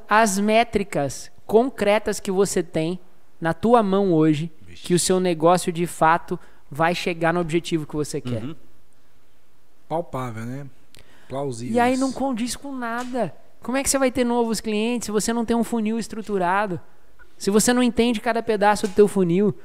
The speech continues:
Speaker 1: se você não tá inserido no marketing, e de novo, não precisa ser com a gente, vai estudar, vai pegar outra agência, vai fazer outra coisa.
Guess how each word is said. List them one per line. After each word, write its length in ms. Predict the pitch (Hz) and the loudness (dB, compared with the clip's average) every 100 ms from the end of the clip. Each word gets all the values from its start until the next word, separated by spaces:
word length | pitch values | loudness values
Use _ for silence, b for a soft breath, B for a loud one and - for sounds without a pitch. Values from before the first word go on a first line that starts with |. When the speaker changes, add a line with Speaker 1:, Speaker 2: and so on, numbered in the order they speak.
| B B | B B
Speaker 1:
se 100 | 202 | 4
você 240 | 233 262 | 4 6
não 140 | 254 247 | 4 2
tá 100 | 247 | 2
inserido 500 | 240 247 240 247 226 | 2 0 0 0 0
no 120 | 214 | 0
marketing, 480 | 175 208 214 220 220 | 2 0 0 -2 -2
e 120 | 220 | 0
de 100 | 214 | 2
novo, 280 | 226 233 220 | 4 4 4
não 180 | 208 233 | 2 0
precisa 340 | 240 196 233 | -2 -6 -4
ser 180 | - 233 | -2 -2
com 100 | 240 | 0
a 100 | 226 | -2
gente, 280 | 180 226 208 | -2 -4 -4
vai 300 | 190 196 277 | 2 4 4
estudar, 960 | 285 - 294 202 180 233 277 - - - | 2 -4 -8 -2 2 4 2 -2 -10 -2
vai 240 | 185 277 | 2 4
pegar 300 | 285 269 254 | 4 4 8
outra 260 | 262 262 262 | 8 8 2
agência, 420 | 190 208 254 226 | -2 -2 -2 2
vai 120 | 220 | 2
fazer 220 | 247 269 | 2 2
outra 260 | 262 254 262 | 2 4 2
coisa. 460 | - 208 262 208 | 8 10 12 10